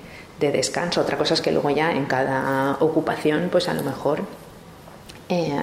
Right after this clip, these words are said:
pues eso, en lugar de fin de semana sea lunes y martes o en otro no, ¿no? Esto depende de cada sector, porque tienen que atender demandas y necesidades diferentes, ¿no?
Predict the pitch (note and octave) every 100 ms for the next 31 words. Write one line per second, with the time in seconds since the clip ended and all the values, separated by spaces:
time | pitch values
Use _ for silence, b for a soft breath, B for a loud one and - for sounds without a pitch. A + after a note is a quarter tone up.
0 | - - - E3+ F3 C3 B2+ C3 C#3 C#3+
1 | D3+ D#3 D#3+ E3 D#3 D#3 D#3+ E3+ E3 -
2 | F3 G#3+ A3 F#3+ F3+ F3 G#2+ - F3+ B3
3 | - D#3+ D3+ D#3+ F3 E3+ E3+ D#3 D#3 E3+
4 | - D#3+ F3 - B B D#3 B B B
5 | B - - E3 D#3+ - D3+ D3 D#3 D#3+
6 | E3 D#3 D3 C#3+ D3 - - - - -
7 | - - - - E3 E3 D3+ D3+ D3 D3+
8 | D3 D3+ C#3+ C#3+ D3 D3 D#3 - E3 D3
9 | D3+ D3 D3+ - C3+ C3+ F#3 F3+ C#3+ D3+
10 | C#4+